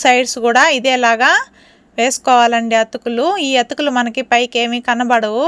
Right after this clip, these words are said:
ఖర్చు లోపలికి వెళ్ళిపోతాయి. పిల్లలు కాబట్టి ఖర్చు కొంచెం ఎక్స్ట్రాగా వదిలి కుడుతున్నానండి, వాళ్ళకి లావైనా అడ్జస్ట్ చేసుకోవడానికి ఉంటుందని.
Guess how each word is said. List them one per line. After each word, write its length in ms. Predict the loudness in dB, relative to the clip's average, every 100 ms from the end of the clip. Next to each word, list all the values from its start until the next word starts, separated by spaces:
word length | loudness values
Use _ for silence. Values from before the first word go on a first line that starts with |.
| -4 _ _ _ -6
ఖర్చు 220 | -4 -2 -2
లోపలికి 340 | -2 -4 -2
వెళ్ళిపోతాయి. 680 | -4 -2 -4 -2 -4 -2 -2 -4 _ _ _ -8
పిల్లలు 280 | -2 -2 0 0
కాబట్టి 360 | 0 -4 -4 -2
ఖర్చు 220 | -2 -4 -6 -6
కొంచెం 260 | -6 -4 -4
ఎక్స్ట్రాగా 400 | -4 -4 -2 0 -2
వదిలి 300 | -2 -2 -2 -4 _ _ _ -8
కుడుతున్నానండి, 840 | -6 -6 -2 -2 -4 -6 -2 0 2
వాళ్ళకి 400 | 0 0 -4 -4 -4 -6 _ -20 -4 2
లావైనా 480 | 2 2 -2 0 0 0
అడ్జస్ట్ 340 | -2 -8 -6 -4
చేసుకోవడానికి 680 | -4 -2 -2 0 -2 -4 -8
ఉంటుందని. 640 | -8 -6 -6 -4 -2 -4